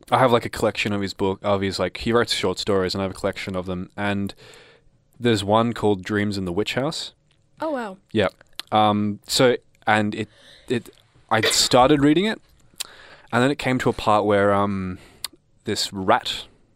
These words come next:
Speaker 1: s-, or this dog, this, like, yeah, dog-sized rat with a
Speaker 2: Yeah.
Speaker 1: human's face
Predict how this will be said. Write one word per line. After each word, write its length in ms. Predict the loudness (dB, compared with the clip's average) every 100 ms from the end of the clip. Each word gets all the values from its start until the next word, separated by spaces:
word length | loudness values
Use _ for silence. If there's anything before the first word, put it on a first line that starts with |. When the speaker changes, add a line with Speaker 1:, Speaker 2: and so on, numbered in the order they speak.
| _ _ _ _ -6
Speaker 1:
s-, 240 | -2 0
or 240 | 2 4 4 0
this 180 | -2 -4
dog, 520 | 2 4 4 0 -4
this, 200 | -4 -2
like, 180 | -2 0
yeah, 140 | -2 2
dog-sized 720 | 2 4 2 2 2 0 -6
rat 460 | -4 -2 -2 -6 -16 _ -20 -20 -6
with 160 | -2 -2
a 60 |
Speaker 2:
Yeah. 160 | -2 2
Speaker 1:
human's 300 | 2 2 0
face 520 | 0 2 0 -4 -12